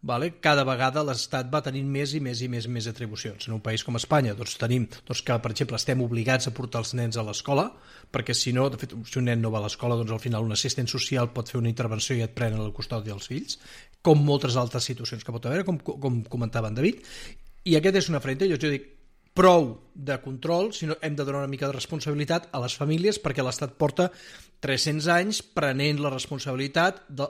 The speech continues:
en el, en els fills i, i s'està fent responsable massa pels estats i ja n'hi ha prou. Vale? O sigui, a l'escola, les, el, la direcció de l'escola diu: «Els nens no poden portar mòbil», em sembla perfecte.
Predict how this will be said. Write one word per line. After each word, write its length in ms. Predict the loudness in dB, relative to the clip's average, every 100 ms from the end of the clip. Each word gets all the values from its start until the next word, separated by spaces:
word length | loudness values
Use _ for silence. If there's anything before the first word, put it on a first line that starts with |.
| 0
en 140 | -2
el, 80 | -2 -4
en 80 | -4
els 140 | -2 -4
fills 300 | 0 0 -2 -4
i, 400 | -2 0 -2 -2
i 60 | -2
s'està 240 | -2 -2
fent 140 | -2 -4
responsable 420 | -4 -2 -2 -2
massa 260 | 0 -2 -4
pels 220 | -6 -8
estats 320 | -2 0 2 0
i 60 | -4 -10 4
ja 80 | 4
n'hi 80 | 6
ha 80 | 0
prou. 220 | -2 -6 -8 _ -20 -20 -20 _ 0
Vale? 160 | 2
O 80 | 2
sigui, 240 | 2 -2 -6 -16 -20 -20 _ _
a 80 | 0
l'escola, 480 | 2 2 6 6 6 2 -6
les, 140 | -6 -6 -2
el, 100 | 0 0 -2 -4 -4 -4 -4
la 80 |
direcció 320 | -4 -4 -2 -2
de 80 |
l'escola 240 | 0 0 2
diu: 100 | 2
«Els 100 | 2
nens 160 | 0 -2
no 80 | 0
poden 220 | -2 -2
portar 180 | -4 2
mòbil», 300 | 4 2 0
em 80 | -4
sembla 240 | -4 -6 -6 -4
perfecte. 880 | -4 -4 -10 -10 -8 -8 -8 -16